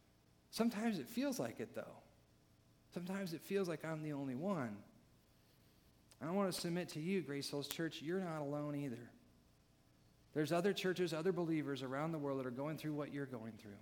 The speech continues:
And I want to encourage you, through God's sustaining grace, you can endure each harp-,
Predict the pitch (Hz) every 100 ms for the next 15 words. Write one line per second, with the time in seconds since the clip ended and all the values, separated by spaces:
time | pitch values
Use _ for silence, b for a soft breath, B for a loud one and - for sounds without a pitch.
0 | - - - - - - - - - -
1 | - - - - - - - - - -
2 | - 131 139 135 131 - 214 226 226 180
3 | 123 117 113 131 123 156 160 160 170 170
4 | 160 139 139 139 139 143 151 143 135 180
5 | 180 - 170 156